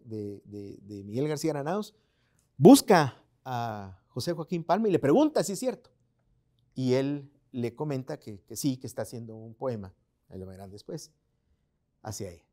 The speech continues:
Entonces él va a la casa y todavía logra ver el cadáver. Eso es lo que dice. Por eso es que hay una parte del verso donde dice que todavía logró besar su mano, ¿verdad? Palabras más, palabras menos.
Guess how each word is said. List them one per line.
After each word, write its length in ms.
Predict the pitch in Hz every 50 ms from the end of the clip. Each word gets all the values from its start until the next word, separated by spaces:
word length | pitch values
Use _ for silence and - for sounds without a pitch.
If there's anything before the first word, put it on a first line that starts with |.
| _ _ -
Entonces 320 | 131 123 165 170 175 160 180
él 120 | 180 175
va 60 | 185
a 40 | 180
la 100 | 170 151
casa 320 | - 185 165 - - - _ _ _ _ _ _ _ _ _ _ _ _ _ _ _ _ _ _ _ _ _ _ _ _ _ _ _ _ _ _ _ _ _ _ _ _ _ _ _
y 140 | - 123 117
todavía 360 | - 120 117 117 127 131 127
logra 300 | 127 127 123 127 123 117
ver 400 | 117 117 113 110 110 107 - _ _ _ _ _ -
el 320 | 107 98 90 90 85 78 - _
cadáver. 360 | - 98 92 - - - _ _ _ _ _ -
Eso 240 | - 127 - - 120
es 180 | 104 104 104 -
lo 120 | 101 -
que 200 | _ - 85 78 _ _ _ _
dice. 160 | - - -
Por 120 | - 127 156
eso 120 | 165 185
es 80 | 180 -
que 60 | 175
hay 40 | 170
una 140 | 175 160 -
parte 240 | 156 165 165 -
del 80 | 151 127
verso 220 | 143 151 156 185
donde 140 | 160 131 123
dice 240 | 131 127 160 147 - _ _ _ _ _ _ _ _ -
que 80 | 127
todavía 260 | 110 120 127 131 147 156
logró 400 | 147 135 135 139 147 147 147 131
besar 280 | 123 113 - 151 131
su 120 | 131 - 151
mano, 340 | 190 233 180 120 92 - _ _
¿verdad? 220 | - 107 117 127 - _ _ _ _ _ _ 139 - - - _ _ _ _ - - - _ _ - - _ _ _ _ _ _ _ _ _ _ _ _
Palabras 320 | - 135 135 135 139 143 135
más, 160 | 147 143 -
palabras 360 | - 117 110 113 117 113 107 107
menos. 400 | 95 92 82 - - - -